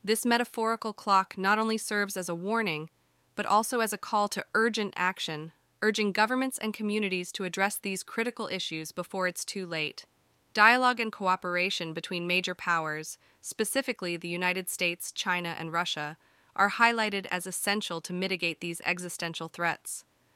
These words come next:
The bulletin points to the dangers of ongoing conflicts in Eastern Europe and the Middle East, the relentless progression of climate change, and the modernization of nuclear weapons as factors contributing to the heightened risk level.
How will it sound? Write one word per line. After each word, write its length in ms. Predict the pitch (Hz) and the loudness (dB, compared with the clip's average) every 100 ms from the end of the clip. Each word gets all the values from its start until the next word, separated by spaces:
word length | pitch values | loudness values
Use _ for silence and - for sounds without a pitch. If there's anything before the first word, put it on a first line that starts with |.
| _ - | _ -6
The 80 | 202 | 0
bulletin 440 | 240 277 294 285 | 4 2 2 -2
points 320 | 262 220 220 - | 0 0 0 -4
to 100 | 202 | -6
the 100 | 196 | -4
dangers 460 | 190 190 202 196 | 0 0 0 -4
of 100 | 185 | -4
ongoing 480 | - 190 196 190 185 | -2 -2 -2 -2 -2
conflicts 680 | 185 185 185 - 165 - - | -2 -2 -2 -2 -6 -6 -10
in 160 | - 180 | -8 -6
Eastern 420 | 190 - 180 170 | -8 -6 -8 -6
Europe 300 | 175 175 170 | -2 -2 -4
and 180 | - 175 | -6 -6
the 60 | 175 | -4
Middle 300 | 175 175 - | -4 -4 -6
East, 460 | 196 160 - - _ _ _ _ _ - | -6 -6 -12 -14 _ _ _ _ _ -4
the 80 | 208 | 0
relentless 580 | 214 208 226 220 220 - | 2 4 4 2 -4 -4
progression 560 | 214 196 202 208 214 | -6 2 2 2 -4
of 140 | 185 - | -6 -2
climate 360 | 208 214 202 | 0 2 0
change, 520 | - 180 165 165 - _ _ _ | -4 -2 -4 -4 -10 _ _ _
and 160 | 196 202 | -2 0
the 40 | |
modernization 800 | 202 208 254 254 214 202 208 202 | 6 8 8 2 2 2 0 -2
of 100 | 170 | -4
nuclear 460 | 185 202 208 190 180 | -4 -4 -4 -4 0
weapons 440 | 180 185 165 165 | 0 0 -6 -4
as 220 | - 175 | -6 -6
factors 480 | - 208 - 190 175 | 2 2 2 -4 -4
contributing 640 | - 185 - 196 180 165 165 | -6 -6 -4 -2 -2 -4 -6
to 140 | 175 | -6
the 80 | 180 | -6
heightened 420 | - 185 165 165 | 0 0 0 -8
risk 340 | 170 175 - | -4 -4 -6
level. 420 | 170 156 - - | -6 -6 -6 -14